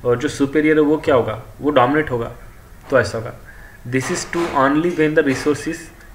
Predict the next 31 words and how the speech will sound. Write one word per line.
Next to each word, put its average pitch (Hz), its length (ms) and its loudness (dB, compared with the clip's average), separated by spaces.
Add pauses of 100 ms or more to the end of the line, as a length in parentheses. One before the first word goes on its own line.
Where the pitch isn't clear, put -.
limited। 117 640 -4
कंडीशन 131 420 0
ये 113 120 -4
है 107 120 -10 (920)
कि 135 80 -4
दोनों 135 340 0 (300)
एक 131 120 -4
ही 160 80 -8
सोर्स 147 300 -4
के 147 100 -2
लिए 147 140 0 (100)
फाइट 131 200 2
कर 135 140 -2
रहे 147 100 -6
हैं - 480 -18
और 131 200 8
वो 147 220 0
जो 190 160 0
रिसोर्स 135 460 -2
है 165 100 -10 (280)
वो 170 140 -6
लिमिटेड 120 680 -4
दोनों 113 200 -2
के 110 120 -12
लिए, 113 100 -12 (480)
तो 135 80 4
ऐसे 127 220 0
कंडीशन 143 360 -6
में 143 120 -6
ऐसा 113 240 -8
होगा। 107 160 -10